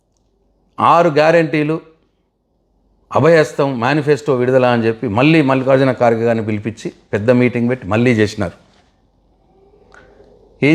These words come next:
చెప్పినారు? ప్రతి మహిళకు రెండు వేల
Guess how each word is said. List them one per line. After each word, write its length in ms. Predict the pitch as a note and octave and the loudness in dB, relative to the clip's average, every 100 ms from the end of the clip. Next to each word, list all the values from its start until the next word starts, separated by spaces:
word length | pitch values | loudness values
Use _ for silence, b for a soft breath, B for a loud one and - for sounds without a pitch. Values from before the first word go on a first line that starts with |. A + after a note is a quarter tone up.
| E3+ | 4
చెప్పినారు? 460 | E3 E3+ E3 E3 E3+ - _ _ _ _ _ _ _ _ _ _ _ _ _ _ _ _ | 2 2 4 2 0 -8 _ _ _ _ _ _ _ _ _ _ _ _ _ _ _ _
ప్రతి 260 | C3+ C#3 G#3 F3+ | -2 2 4 4
మహిళకు 280 | E3 E3+ D#3+ | 4 4 2
రెండు 120 | D3+ | 2
వేల 100 | D3 | 4